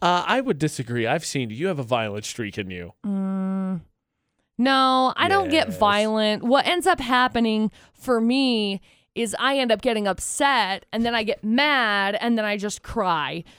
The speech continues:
Speaker 2: The only thing that's violent about
Speaker 1: Tears
Speaker 2: me is
Speaker 1: of
Speaker 2: the
Speaker 1: rage.
Speaker 2: the only thing that's violent about me is the violent crying that I do. <laughs>
Speaker 1: It's pretty violent.
Speaker 2: I know.
Speaker 1: Those are s-, those are supreme tears of rage.
Speaker 2: And then people come in and they're like,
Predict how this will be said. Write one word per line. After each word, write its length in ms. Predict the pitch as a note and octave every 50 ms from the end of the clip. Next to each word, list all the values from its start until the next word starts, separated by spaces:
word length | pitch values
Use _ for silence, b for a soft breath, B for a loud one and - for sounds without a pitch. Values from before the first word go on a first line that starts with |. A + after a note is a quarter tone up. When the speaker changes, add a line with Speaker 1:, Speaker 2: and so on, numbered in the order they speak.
| b b
Speaker 2:
The 100 | - B3+
only 220 | D4+ D#4+ D#4+ E4 D#4+
thing 180 | E4 D#4+ D4+
that's 200 | C#4+ D4 A3 G3
violent 500 | G3 C4 C4 C4+ C4+ C4 C4 B3+ B3 A#3+
about 220 | A#3 G3 A#3 A3 A3
Speaker 1:
Tears 260 | - - - - -
Speaker 2:
me 20 | -
is 60 | -
Speaker 1:
of 80 | D3+
Speaker 2:
the 120 | C3+ A#3+ -
Speaker 1:
rage. 580 | C3+ B2 B2+ B2+ B2 B2 C3 D3 D3+ - - -
Speaker 2:
the 160 | B3 C4+ D#4
only 240 | C#4+ E4+ F4 F4+ F4+
thing 160 | - F4+ E4+
that's 160 | E4 D4+ A#3+
violent 320 | A3+ C#4+ C#4+ C#4 C#4 C4+ C4
about 240 | B3 A#3+ A#3 A3+
me 140 | A3 A#3 A#3
is 80 | A#3+ G3+
the 100 | B3+ B3
violent 500 | F#3+ F#3 B3 B3+ C#4 C#4 B3 B3+ A#3 -
crying 680 | - - B3+ B3 A3+ A3 A3 G#3+ G#3 G3+ F#3+ G3 G#3+
that 120 | F#3 G#3+ F#3
I 140 | F3+ F3+ F#3
do. 400 | F3+ E3 F3+ E3 D#3+ D#3 D#3 F#3+
<laughs> 100 | G#3 G3+ G3 F3+ D#3+ B _ _ _ _ -
Speaker 1:
It's 100 | C#3+ C#3+
pretty 200 | - - F#3+ E3
violent. 460 | - C3+ - C#3 - E2+ E2 F2 - _
Speaker 2:
I 280 | - B3+ B3+ B3 A#3+ A#3+
know. 240 | A#3+ B3 B3 A3+ C#3+
Speaker 1:
Those 140 | D3+ C3+ D3
are 20 |
s-, 320 | D3 C#3 - - - - -
those 220 | - E3 D3+ -
are 60 | C3+ C3
supreme 560 | - - C#3+ - - - F#3 F3 E3 D3+ C#3
tears 320 | A2 B2+ C3+ C3+ C3 A2+ G2
of 140 | A2 F2+
rage. 340 | A2 A2 G2 F#2 F2 E2 -
Speaker 2:
And 100 | G#3+ A#3
then 180 | A#3 A#3+ A#3+ A3+
people 280 | B3 C#4 C#4 - C4+
come 260 | C4 - C4+ C4+ C4+ C4+
in 200 | C#4 C#4 B3+ A#3
and 100 | A3+ A#3
they're 160 | A3 G#3 G#3
like, 420 | G#3+ G3+ G3+ G3 F#3+ F#3+ - -